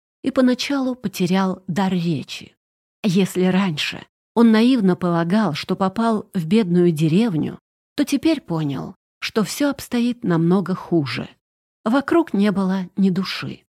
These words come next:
лишь один лес. Закрыв глаза, император просканировал пространство на несколько вёрст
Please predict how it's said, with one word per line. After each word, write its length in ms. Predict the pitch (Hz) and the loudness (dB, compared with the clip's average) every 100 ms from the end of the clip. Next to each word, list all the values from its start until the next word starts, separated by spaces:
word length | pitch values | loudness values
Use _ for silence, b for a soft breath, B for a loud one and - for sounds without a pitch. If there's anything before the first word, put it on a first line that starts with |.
| _ _ | _ _
лишь 260 | 262 285 - | 0 2 2
один 360 | 196 156 196 185 | -2 0 2 2
лес. 500 | 170 139 131 - - _ _ _ _ - | 2 -2 -6 -14 -18 _ _ _ _ -4
Закрыв 460 | 175 - 180 151 | -2 0 0 0
глаза, 520 | 160 151 143 170 214 - _ _ | -2 -2 0 0 -2 -6 _ _
император 680 | 226 214 233 240 247 233 214 | 0 2 0 -2 -4 -8 -8
просканировал 920 | - 240 - 247 240 220 143 123 156 - _ | -6 -6 -4 0 2 2 0 -4 -8 -10 _
пространство 880 | - 165 147 196 247 226 - 151 - - _ - | -4 -4 -2 -4 -2 -4 -8 -12 -12 -16 _ -2
на 180 | 233 202 | 2 4
несколько 600 | 190 220 - 226 214 220 | 4 2 -2 -6 -4 -4
вёрст 480 | 170 165 160 - | -2 -2 -4 -10